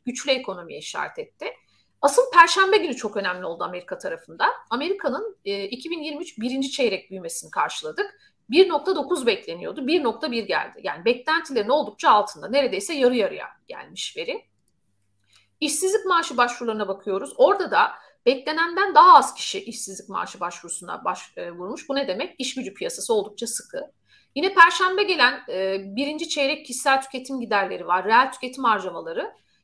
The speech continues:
E, orada bir artış var bir önceki çeyreğe göre. Bu ne demek?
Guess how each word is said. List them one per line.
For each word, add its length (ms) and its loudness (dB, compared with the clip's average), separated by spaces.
E, 260 -2
orada 320 2
bir 180 10
artış 320 6
var 200 6
bir 80 -2
önceki 240 -14
çeyreğe 340 -10
göre. 280 -18
Bu 100 -2
ne 120 0
demek? 380 -6